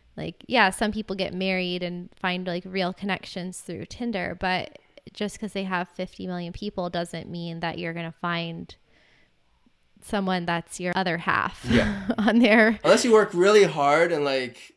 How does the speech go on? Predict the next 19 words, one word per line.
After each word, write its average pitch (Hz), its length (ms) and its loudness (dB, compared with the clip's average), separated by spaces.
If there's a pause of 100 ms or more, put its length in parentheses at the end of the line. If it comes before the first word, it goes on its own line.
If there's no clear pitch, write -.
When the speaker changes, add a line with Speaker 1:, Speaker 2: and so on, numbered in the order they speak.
Speaker 2:
upgrade 156 360 0
to - 60 -10
the 139 100 -2
pro 147 280 2
plan, 139 440 -2
then 135 180 -2
you 131 80 -2
might. 110 320 -4 (1200)
Speaker 1:
And 302 140 0
also, 349 600 -2
I - 100 0
think 381 260 -6
Tinder 302 360 -2
is 240 240 -2
a 240 40 -2
bit 226 200 -2
more 208 260 0
of 202 160 -2
entertainment 185 960 -4